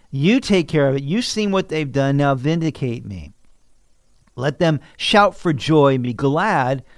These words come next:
who favor my righteous cause. And let them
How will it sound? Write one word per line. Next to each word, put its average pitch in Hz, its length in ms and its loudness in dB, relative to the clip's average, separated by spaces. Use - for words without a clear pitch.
who 165 120 -2
favor 202 480 0
my 196 180 0
righteous 208 600 2
cause. 98 440 -10
And 147 160 -2
let 202 200 4
them 208 220 2